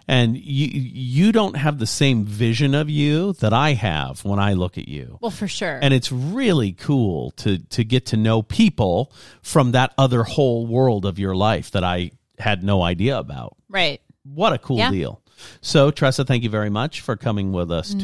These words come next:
Speaker 1: to lunch and making time for us.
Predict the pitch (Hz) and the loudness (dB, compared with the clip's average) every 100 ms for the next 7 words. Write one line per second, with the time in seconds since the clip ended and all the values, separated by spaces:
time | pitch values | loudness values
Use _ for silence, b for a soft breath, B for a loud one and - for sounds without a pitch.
0 | 92 78 80 131 220 254 - - 82 80 | -4 -4 0 0 -2 -8 -10 -6 -6 -4
1 | 71 73 85 98 101 95 98 95 104 - | -6 -4 -4 -4 -6 -6 -4 -2 -4 -4
2 | 113 170 | -2 -2